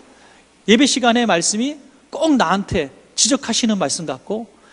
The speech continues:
"그렇게 살아서 돼." 그렇게 말씀하진 않지만은 꼭 그렇게 말씀하시는 것 같고,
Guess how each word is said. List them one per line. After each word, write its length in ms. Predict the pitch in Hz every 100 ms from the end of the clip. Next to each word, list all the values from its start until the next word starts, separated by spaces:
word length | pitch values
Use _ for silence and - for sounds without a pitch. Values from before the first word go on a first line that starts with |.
| - - _ _
"그렇게 320 | - 247 277
살아서 340 | 262 254 254 233
돼." 120 | 262
그렇게 260 | 220 214 247
말씀하진 480 | 190 - 214 202 214
않지만은 640 | 170 - 202 202 285 311 - -
꼭 120 | 277
그렇게 320 | 220 254 269
말씀하시는 600 | 208 - 208 185 202 202
것 100 | 190
같고, 280 | - -